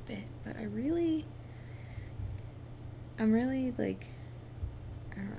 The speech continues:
I'm gonna finish, uh, this row and then the next row and see how I feel, but there's a good chance I will still try and do, like, a square anyway, just because I, I started,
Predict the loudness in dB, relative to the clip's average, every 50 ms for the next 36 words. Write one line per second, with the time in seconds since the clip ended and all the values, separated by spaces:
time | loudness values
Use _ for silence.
0 | -4 -2 0 0 2 4 6 6 6 6 4 0 -8 -10 -10 -8 -2 0 2 2
1 | 2 2 0 0 -2 -4 -6 -8 -8 -10 -10 -8 -4 -2 0 2 2 0 0 0
2 | 0 0 0 0 0 2 2 2 2 2 2 0 0 -2 -2 -2 0 0 2 2
3 | 4 4 4 2 0 -2 -2 -4 -4 -6 -4 -2 0 0 0 0 -2 -2 -6 -10
4 | -10 -10 -8 -8 -8 -8 -10 -10 -10 -10 -10 -8 -8 -8 -8 -8 -8 -8 -8 -10
5 | -10 -8 -8 -6 -6 -6 -4 -2 0 2 2 4 4 4 4 4 2 2 2 2
6 | 2 2 2 2 2 4 2 2 2 0 0 2 2 2 2 2 0 2 2 0
7 | 2 2 2 2 4 2 2 2 2 2 2 2 0 0 0 0 -2 -2 0 0
8 | 2 2 4 4 4 4 4 4 4 4 4 4 2 2 0 0 -2 -4 -4 -4
9 | -2 -2 -2 -2 0 0 2 2 2 0 0 0 0 0 0 0 2 2 0 0
10 | 0 -2 -4 -2 -2 -2 0 0 2 2 2 0 -2 -4 -6 -8 -10 -10 -10 -10
11 | -8 -8 -8 -8 -8 -8 -8 -6 -4 -4 -2 -2 -2 -2 -4 -6 -8 -10 -10 -10
12 | -10 -10 0 4 4 4 4 2 -2 -6 -10 -10 -10 -10 -4 -2 0 2 2 4
13 | 6 8 8 8 8 8 8 6